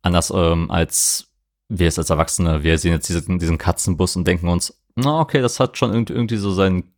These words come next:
Cute-, Cuteness-Faktor“, aber irgendwo auch verstörend, weil man ein menschlich-, also nicht menschliches, aber ein reales Wesen so, äh, komplett, äh, dekonstruiert und daraus, äh, ein Fahrzeug macht. Hat schon, äh,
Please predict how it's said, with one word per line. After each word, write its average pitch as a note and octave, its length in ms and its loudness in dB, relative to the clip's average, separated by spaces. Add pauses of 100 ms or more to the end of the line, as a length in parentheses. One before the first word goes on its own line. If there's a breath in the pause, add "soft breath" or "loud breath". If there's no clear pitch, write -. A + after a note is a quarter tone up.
(140)
Cute-, - 400 -2
Cuteness-Faktor“, A#2+ 920 0
aber F#2+ 420 2 (460 loud breath)
irgendwo G#2 760 2
auch - 120 0
verstörend, G2 540 0
weil F#2+ 80 2
man F2 400 -2 (100)
ein F2+ 140 2
menschlich-, G2 440 0
also F2 320 0
nicht F2 280 -8
menschliches, E2+ 440 0
aber E2 200 0
ein D#2+ 100 0
reales E2+ 720 0
Wesen F2+ 480 0 (260 loud breath)
so, F2+ 800 2
äh, E2 40 -4
komplett, - 760 -2
äh, D#2+ 540 -4
dekonstruiert F#2 960 -2
und E2 140 -4
daraus, D#2+ 320 0
äh, D#2+ 240 0 (320 loud breath)
ein F#2 60 -2
Fahrzeug E2+ 440 0
macht. - 300 -2 (320 loud breath)
Hat - 220 -2
schon, F#2+ 280 0
äh, F2+ 400 0